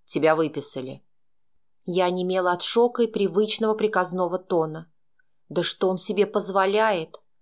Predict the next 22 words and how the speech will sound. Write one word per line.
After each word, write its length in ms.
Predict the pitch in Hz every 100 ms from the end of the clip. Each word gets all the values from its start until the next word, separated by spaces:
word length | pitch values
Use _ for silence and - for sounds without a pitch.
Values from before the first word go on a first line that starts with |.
| _ _
Когда 320 | - 180 180 180
хочу, 460 | - 180 - 285
тогда 340 | - 180 165 214
и 80 |
соберусь, 760 | 240 - 190 190 165 165 - - _ _
хоть 300 | - 262 -
вечером. 600 | 226 208 - 165 160 165 _ _ _ _ _ _ _ _ _ _ _ _
«Спасибо, 580 | - - 233 - 220 175
что 180 | - 196
предупредил», 840 | 190 180 185 196 196 170 160 170 _ _ _ _ _ -
бросила 520 | 196 190 180 180 175
безразлично. 880 | 180 175 175 165 160 - - 165 - _ _ _ _ _ _
«Ты 140 | - 226
можешь 340 | 220 214 -
идти. 480 | 226 - 185 170 - _ _ _ -
Я 180 | 214
позвоню 400 | 214 208 202 196
подруге, 540 | 196 196 196 262 262 208
она 160 | 180
меня 240 | 214 220 214
позже 360 | - 208 214
заберёт». 600 | 226 220 202 175 165 -